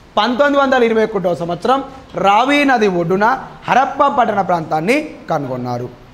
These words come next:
అవునా? మరి నేను ఒక question అడుగుతా, ఇప్పుడు అజయ్ నువ్వు చెప్పాలి. హరప్ప పట్టణ ప్రాంతాన్ని గురించి తొలిసారిగా ప్రస్తావించిన వేదం ఏది?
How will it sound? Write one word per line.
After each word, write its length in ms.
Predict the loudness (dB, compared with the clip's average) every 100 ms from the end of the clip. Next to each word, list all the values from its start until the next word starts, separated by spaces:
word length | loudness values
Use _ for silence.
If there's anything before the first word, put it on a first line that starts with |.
| -20 -20 -10 0
అవునా? 320 | 2 2 0 -4 -16 -20 -20 -4
మరి 540 | 0 2 4 2 0 -2 -4
నేను 140 | 0 0
ఒక 60 |
question 280 | 2 2 2
అడుగుతా, 180 | 2 0
ఇప్పుడు 160 | 2
అజయ్ 220 | 2 2 2
నువ్వు 140 | 0
చెప్పాలి. 360 | -2 -2 -2 -4 -14 -20 -20 -6 -2
హరప్ప 400 | 0 0 2 0
పట్టణ 380 | 2 0 2
ప్రాంతాన్ని 540 | 2 2 2 2 2 2
గురించి 540 | 0 0 0 -2 -2 -10 -20 -20 -20 -20 -20 -20 -20 -20 -20 -20 -20 -20 -20 -20 -8 -2
తొలిసారిగా 580 | 0 2 2 2 2 2
ప్రస్తావించిన 800 | 2 0 2 2 2 0 2 2
వేదం 400 | 4 4 2 2
ఏది? 560 | 0 2 0 -2 -8